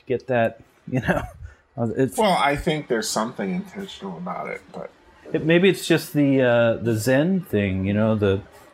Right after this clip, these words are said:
Speaker 1: the East, the Western thing.
Speaker 2: And part of it is just an examination of these weapons in different people's hands, right? Walter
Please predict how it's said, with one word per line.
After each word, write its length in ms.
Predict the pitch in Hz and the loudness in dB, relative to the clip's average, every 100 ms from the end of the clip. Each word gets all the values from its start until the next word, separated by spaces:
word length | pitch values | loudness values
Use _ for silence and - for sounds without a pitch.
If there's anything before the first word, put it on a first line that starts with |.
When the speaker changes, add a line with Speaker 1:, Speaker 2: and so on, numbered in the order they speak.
| _ _ - - - - - - - - | _ _ -20 -20 -20 -20 -20 -20 -18 -10
Speaker 1:
the 140 | 90 | -4
East, 400 | 117 131 - - | -2 -2 -4 -4
the 160 | 104 104 | 0 2
Western 600 | 101 135 - 123 104 95 | 2 0 0 -2 -2 -2
thing. 440 | 92 104 87 87 92 - _ _ _ _ _ _ _ _ _ _ _ - | -4 -4 -4 -6 -10 -18 _ _ _ _ _ _ _ _ _ _ _ -14
Speaker 2:
And 120 | 143 | -8
part 220 | 165 170 180 | 0 2 4
of 100 | 143 | 4
it 80 | |
is 140 | 123 120 | 2 2
just 200 | 131 127 | -2 0
an 60 | 117 | -4
examination 880 | 104 113 110 107 101 107 120 101 | -2 0 2 2 2 0 -2 -2
of 240 | 98 95 95 | -2 -2 -4
these 200 | 101 95 | -6 -2
weapons 560 | 95 101 98 101 90 | 0 0 0 -4 -2
in 100 | 92 | -2
different 320 | 95 95 95 90 | -2 -2 -6 -6
people's 340 | 92 95 92 | -6 -6 -10
hands, 540 | 104 113 101 87 87 98 | -8 -6 -6 -8 -10 -6
right? 320 | 101 104 92 - - - 101 | -4 -4 -10 -14 -12 -12 -4
Walter 720 | 98 101 113 113 98 95 | 0 0 0 0 2 0